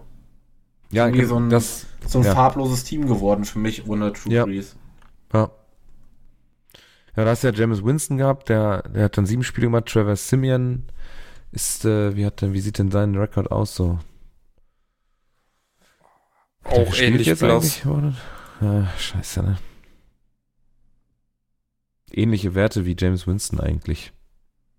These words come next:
Speaker 1: Sehr nah beieinander alles, ne? Also auch die, die Yards, die Completion Rate.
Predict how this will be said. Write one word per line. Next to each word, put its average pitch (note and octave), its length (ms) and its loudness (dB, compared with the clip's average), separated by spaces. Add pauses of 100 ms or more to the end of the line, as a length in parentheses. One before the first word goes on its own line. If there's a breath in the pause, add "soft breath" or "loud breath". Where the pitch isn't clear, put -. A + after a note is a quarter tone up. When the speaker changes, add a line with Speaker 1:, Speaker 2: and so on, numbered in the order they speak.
(1160)
Speaker 1:
Sehr G2 240 0
nah F#2 120 2
beieinander E2 480 0
alles, D2+ 320 -4
ne? F2 160 0 (1200)
Also F2+ 160 -2
auch D#2+ 80 0
die, E2 200 0
die E2+ 180 -2
Yards, F2+ 400 0
die F2 120 -4
Completion F#2+ 520 -2
Rate. F#2 520 0